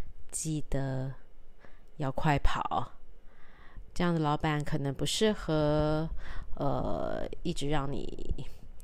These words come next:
跟着，对。好，首先我归纳到的第一型老板，我称为他为，呃，比较是属于没有肩膀型的老板。其实，呃，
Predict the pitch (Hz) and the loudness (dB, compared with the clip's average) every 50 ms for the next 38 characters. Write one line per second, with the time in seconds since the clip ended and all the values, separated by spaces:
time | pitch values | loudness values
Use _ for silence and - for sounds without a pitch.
0 | - - - - - - 151 135 143 143 - 151 - - - - - - - - | -8 -8 -8 -6 -2 0 0 0 0 0 0 0 0 -2 -2 -6 -8 -8 -6 -4
1 | - - - - - - - - - - - - - - - - - - - - | -4 -4 -4 -4 -6 -6 -6 -6 -8 -8 -10 -10 -10 -10 -12 -12 -12 -12 -10 -10
2 | - - - - 165 147 143 147 - 175 165 - - 302 302 202 - 240 240 247 | -10 -8 -4 0 2 4 4 6 6 4 4 6 6 6 6 6 6 4 2 4
3 | 226 214 202 220 202 175 165 156 - - 214 220 233 - - - 165 151 151 135 | 2 2 2 2 2 2 2 0 0 0 0 0 0 0 0 0 0 0 0 0
4 | 147 147 - 147 139 120 120 120 110 117 - - 214 226 254 254 240 226 220 - | 0 0 0 -2 0 0 0 0 0 0 2 2 2 2 2 2 2 2 4 4
5 | - - 220 214 220 226 220 190 160 139 143 135 139 139 143 147 - 131 135 131 | 2 4 2 2 2 2 4 4 2 2 2 0 -2 -2 -4 -4 -2 0 4 4
6 | 131 127 - - - 156 - 170 165 165 - - - 175 - - - 147 - 139 | 6 6 6 6 6 6 6 6 6 6 8 8 8 6 4 2 2 2 0 0
7 | - 139 151 147 - - - - - - - - - - - 143 143 143 160 185 | 0 0 0 0 2 2 2 2 2 2 4 4 4 4 4 2 2 4 6 6
8 | 240 202 135 - - 151 151 156 147 113 104 - - - - - - 55 50 - | 8 8 6 6 4 2 2 2 0 0 0 0 0 0 0 0 0 0 0 0
9 | - - - - - - - - - - - - - - - - - - - - | 2 4 4 2 2 2 -2 -4 -2 0 -2 -2 -2 -4 -6 -8 -10 -10 -10 -10
10 | - - - - - - - - - - 247 254 - 277 277 294 285 - - 190 | -12 -12 -12 -12 -12 -10 -8 -4 -2 0 0 2 4 4 6 6 6 6 6 4
11 | 185 190 185 185 185 185 180 180 185 185 180 | 4 4 4 4 4 2 2 2 2 0 0